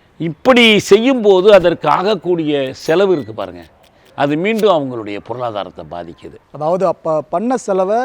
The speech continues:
Speaker 2: எடுத்து மிச்சம் பிடிச்சி வச்சிருந்தாலே இப்ப அவங்க மேல வந்திருக்கலாம்.
Speaker 1: வந்திருக்கலாம், ஒரு காரணம். இன்னொரு காரணம் என்னன்னா, இப்படி ஒரு நெருக்கடி, இப்ப நம்ம வீட்ல ஒரு நெருக்கடி வருதுங்க, பொருளியல் நெருக்கடி வருது, கடன் சிக்கல் வருது, செலவுகளை தாக்கு பிடிக்க முடியல. வீட்ல ஒரு அண்ணன் தம்பி நாலு பேர்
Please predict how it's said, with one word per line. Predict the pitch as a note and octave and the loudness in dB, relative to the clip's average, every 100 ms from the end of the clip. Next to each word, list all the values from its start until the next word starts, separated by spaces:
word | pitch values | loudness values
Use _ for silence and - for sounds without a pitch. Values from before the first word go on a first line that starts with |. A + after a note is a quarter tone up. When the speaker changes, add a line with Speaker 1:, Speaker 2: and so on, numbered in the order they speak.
| C4 | -4
Speaker 2:
எடுத்து | - - - | -6 -6 -6
மிச்சம் | F3+ F3+ C4+ G#3+ | -8 -8 -6 -6
பிடிச்சி | F#3+ | -4
வச்சிருந்தாலே | F3 E3+ G3 F3+ E3+ A#3 | -8 -6 -6 -4 -4 -2
இப்ப | F#3 - | -4 -4
அவங்க | F#3+ F3+ E3+ | -4 -4 -6
மேல | F3+ G#3+ | -4 -4
வந்திருக்கலாம். | E3 F3 D3 G3+ | -4 -8 0 2
Speaker 1:
வந்திருக்கலாம், | G3 E3+ A2+ G2 - - | 4 2 0 -8 -12 -6
ஒரு | C#3 F3 | -2 0
காரணம். | E3+ F3 E3 G2 - F#3+ | 4 4 4 -4 -14 -16
இன்னொரு | A#2+ E3+ A3 F#3 | -8 -4 -4 0
காரணம் | D#3+ D#3+ C#3+ A#2 | 0 0 -4 -8
என்னன்னா, | F#2 E2 F2 A#2+ - _ C#3+ | -10 -12 -12 -12 -16 _ -10
இப்படி | D#3 - - C#4 C4 | -10 -8 0 2 4
ஒரு | G#3+ G3 F3 | 2 2 2
நெருக்கடி, | D#3 F3+ - E3 A2+ | 2 0 0 -2 -4
இப்ப | A#2+ | -6
நம்ம | C#3+ C#3+ | -6 -4
வீட்ல | C#3+ G3+ - E3+ | -2 -4 0 0
ஒரு | C#3 | 0
நெருக்கடி | B2+ D3 D3+ C#3+ | 0 -2 -2 -4
வருதுங்க, | A2 G2 E2+ F#2+ C3+ | -4 -8 -10 -16 -10
பொருளியல் | C#3 D3 D3 A#2 | -6 -4 -2 -4
நெருக்கடி | G#2+ G2+ G#2 F2+ | -8 -10 -10 -10
வருது, | E2+ - D3 _ | -12 -16 -20 _
கடன் | A#2+ C#3+ D3 | -4 -4 -4
சிக்கல் | - A2 G#2+ F2+ | -10 -10 -10 -10
வருது, | F2+ D2 - _ _ _ _ | -12 -14 -20 _ _ _ _
செலவுகளை | _ - C#3+ D#3+ C3+ B2+ | _ -4 0 0 -2 -4
தாக்கு | - A#2+ A#2 | -4 -6 -6
பிடிக்க | A2 F#2+ | -14 -12
முடியல. | F2 E2+ - - | -14 -14 -16 -16
வீட்ல | B2+ E3+ A3 - G2+ B2 - _ _ _ _ | -6 -4 -4 -4 -6 -6 -10 _ _ _ _
ஒரு | C3 C#3+ | -2 0
அண்ணன் | C#3 F#3 G#3+ | 2 0 -2
தம்பி | F#3 D3+ | -2 -4
நாலு | A#2 C#3+ D#3+ | -4 -4 -4
பேர் | C3 D#3+ D#3 | -2 -4 -4